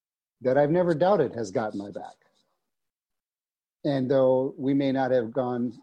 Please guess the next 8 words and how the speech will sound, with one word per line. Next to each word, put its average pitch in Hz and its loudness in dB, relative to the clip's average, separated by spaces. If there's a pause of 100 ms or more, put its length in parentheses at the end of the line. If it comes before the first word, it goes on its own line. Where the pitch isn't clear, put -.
(100)
collectively 127 -2
through 127 -2
e-, 117 -4 (100)
e-, 139 -2
each 123 -2
other's 110 -4 (300)
roller 131 0
coasters, 110 -4